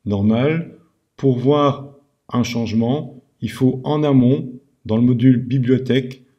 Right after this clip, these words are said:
ajouter une cotation aux photos. Si votre image n'a pas de cotation, n'a pas d'étoiles, on ne voit pas les étoiles en diaporama.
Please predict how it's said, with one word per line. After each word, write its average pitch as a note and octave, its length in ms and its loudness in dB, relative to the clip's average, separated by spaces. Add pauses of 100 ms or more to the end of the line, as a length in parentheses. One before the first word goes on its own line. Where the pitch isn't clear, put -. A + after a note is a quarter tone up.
(240)
ajouter C3+ 840 0
une A2 200 -2
cotation C#3 840 -4 (140)
aux - 80 -10
photos. A#2+ 360 -4 (920)
Si C#3+ 380 -2
votre B2 260 0
image C3 640 2
n'a A2 140 -4
pas B2 180 -2
de A2 100 -2
cotation, B2 800 -4 (400)
n'a G2 120 -8
pas A2+ 160 -6
d'étoiles, A#2 760 -2 (320)
on A2 80 -2
ne G#2+ 60 2
voit A2 240 -4
pas C3 120 2
les C3+ 220 2
étoiles C3+ 640 -2
en B2 240 -2
diaporama. A2+ 640 -4